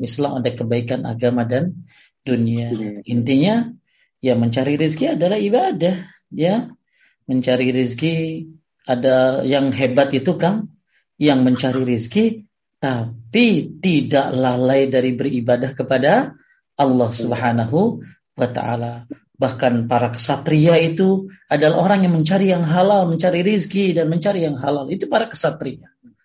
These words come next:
Speaker 1: Ya, sampai-sampai Abdullah bin Mubarak. Abdullah bin Mubarak itu, Kang, ekspor.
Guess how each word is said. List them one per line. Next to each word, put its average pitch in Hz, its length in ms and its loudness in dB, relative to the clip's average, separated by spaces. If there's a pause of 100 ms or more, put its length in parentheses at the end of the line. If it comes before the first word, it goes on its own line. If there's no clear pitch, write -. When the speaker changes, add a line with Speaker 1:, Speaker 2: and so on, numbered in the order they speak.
(540)
Speaker 1:
Ya, 180 160 2
sampai-sampai 135 720 -2
Abdullah 135 480 2
bin 135 160 2
Mubarak. 127 560 2 (560)
Abdullah 131 480 0
bin 139 160 0
Mubarak 135 400 2
itu, 151 240 -4
Kang, 151 240 0
ekspor. 147 720 2